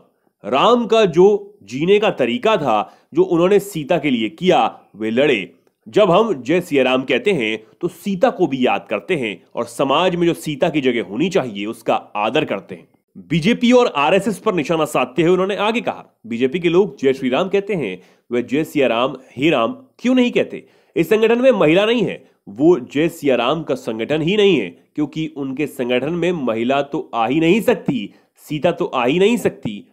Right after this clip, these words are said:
सीता को तो बाहर कर दिया। इस तरह का बयान देकर राहुल गांधी ने अपने विरोधियों को एक बार फिर मौका दे दिया। राहुल गांधी ने शास्त्रों का अध्ययन नहीं किया है, ये तो उनके पुराने बयानों को देखकर सुनकर समझ जा सकता है,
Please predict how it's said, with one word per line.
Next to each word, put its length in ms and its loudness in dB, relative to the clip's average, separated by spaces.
सीता 340 -4
को 160 -2
तो 200 -4
बाहर 400 -8
कर 120 -14
दिया। 260 -16
इस 120 -4
तरह 140 2
का 80 4
बयान 240 2
देकर 200 2
राहुल 260 4
गांधी 220 2
ने 60 2
अपने 240 0
विरोधियों 400 4
को 140 4
एक 180 0
बार 260 0
फिर 140 4
मौका 280 2
दे 100 2
दिया। 300 -4
राहुल 240 4
गांधी 220 4
ने 140 4
शास्त्रों 520 0
का 100 2
अध्ययन 280 -2
नहीं 180 -4
किया 280 0
है, 260 -2
ये 120 4
तो 120 2
उनके 220 0
पुराने 360 2
बयानों 440 2
को 240 2
देखकर 500 -4
सुनकर 400 -4
समझ 340 -2
जा 220 0
सकता 320 -12
है, 140 -18